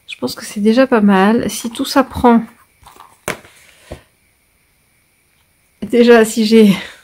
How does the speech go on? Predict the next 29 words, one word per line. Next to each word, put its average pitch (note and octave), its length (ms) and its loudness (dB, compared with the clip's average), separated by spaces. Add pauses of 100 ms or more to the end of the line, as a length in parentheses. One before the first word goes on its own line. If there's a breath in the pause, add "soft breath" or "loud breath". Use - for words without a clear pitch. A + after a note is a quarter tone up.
(340 loud breath)
<laughs> - 60 -4 (1200 loud breath)
des B3 100 2
racines, B3 880 0
euh, G3 800 -2
et F#3+ 140 -4
des G3+ 140 -2
départs G#3+ 640 0
à G3 100 0
chaque, G#3+ 520 -2
euh, F#3+ 640 0
graine G3 760 0
qui G3+ 360 -4
est F#3+ 60 4
là, C#4 320 2 (920 soft breath)
ce - 160 -2 (160)
sera - 260 0
bien. B3+ 640 4 (680 loud breath)
Donc A#3 160 -4
ensuite, - 720 -8
on D4+ 140 -2 (800)
remet A#3 320 0
une C4+ 100 -2
petite - 320 -6
partie, A3+ 520 -10
je - 180 -16
replie - 400 -18
un F#3+ 60 -10
peu G#3+ 120 -14 (140)
plus, B3+ 220 -16